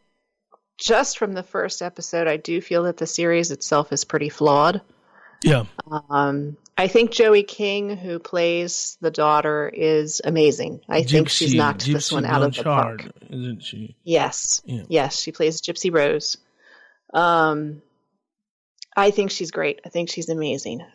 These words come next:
Speaker 2: Yeah.
Speaker 1: Patricia Arquette, I feel, is miscast.
Speaker 2: Yes.
Speaker 1: Um, and not doing her best acting work ever either.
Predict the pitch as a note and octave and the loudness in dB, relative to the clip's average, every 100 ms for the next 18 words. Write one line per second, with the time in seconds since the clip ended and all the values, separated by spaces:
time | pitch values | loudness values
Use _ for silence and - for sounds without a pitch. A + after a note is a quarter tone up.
0 | - A#2+ A2 - - G3+ F#3 B3 - B3+ | -12 -6 -6 -6 -2 0 2 2 4 2
1 | A#3+ - G3 G3 F#3+ - A#3+ D4 - - | 2 2 2 2 0 -2 0 0 -2 -6
2 | - - _ _ _ _ _ _ _ _ | -8 -10 _ _ _ _ _ _ _ _
3 | _ _ _ _ - F#3+ - F#3 F3+ E3+ | _ _ _ _ -2 -2 0 0 0 -2
4 | D#3 - - D#3+ A3 C#4 - - - C#3+ | -4 -4 -2 0 0 -2 -4 -4 -4 -2
5 | D3+ A2+ - - - A#2+ - - - - | -2 -2 -6 -10 -12 -14 -14 -18 -8 -2
6 | F3 E3 E3 D#3+ - _ _ _ - - | 0 0 -2 -8 -12 _ _ _ -2 2
7 | G3 G3+ G3 G3+ G3+ - A#3+ A#3 G#3+ F#3+ | 4 4 4 4 4 2 2 2 0 -4
8 | F#3 F#3+ - - E3 - G3+ F#3 F3+ - | -2 -4 -2 -4 -4 -4 -10 -8 -10 -8
9 | F3 G3+ A3 G#3+ E3+ G3 B3 C4 | -6 -6 -6 -4 -2 2 0 0